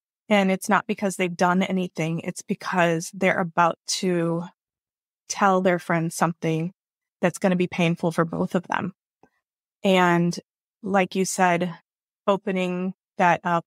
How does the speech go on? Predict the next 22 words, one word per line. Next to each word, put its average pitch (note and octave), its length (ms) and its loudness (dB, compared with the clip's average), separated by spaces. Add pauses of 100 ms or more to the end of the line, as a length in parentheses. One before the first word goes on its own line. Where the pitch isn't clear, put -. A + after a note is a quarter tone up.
and F3 200 -2
sharing F3 400 0
those E3 160 -4
emotions E3+ 680 -4
and F3 140 -4
being F3 200 0
able F3 260 0
to E3+ 580 -2 (640)
process G3 640 0
that E3+ 240 0
sadness E3+ 460 -2
together E3+ 480 -2
is E3+ 160 -6
important. E3+ 840 -4
And F#3+ 120 2
then F3 200 2
moving F3 300 0
on E3+ 400 0 (420)
and E3+ 400 0
allowing F3 460 2
space - 380 -2
for E3+ 120 0